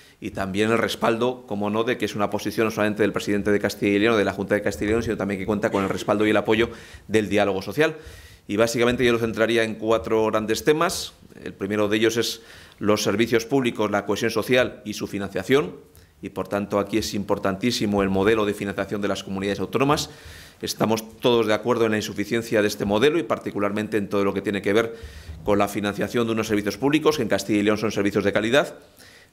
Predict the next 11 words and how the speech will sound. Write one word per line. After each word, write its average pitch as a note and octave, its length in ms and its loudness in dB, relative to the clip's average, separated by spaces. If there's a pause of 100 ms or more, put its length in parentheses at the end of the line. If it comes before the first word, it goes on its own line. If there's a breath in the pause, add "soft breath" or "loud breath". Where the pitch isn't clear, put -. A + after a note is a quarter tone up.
pero G2 300 0
que G#2 80 -2
tienen A2+ 240 2
una A#2 200 2
financiación A2+ 680 0
insuficiente A#2 560 -2
desde A2 180 2
el G2 80 -2
punto G#2+ 260 -2
de G#2 60 2
vista A#2 380 0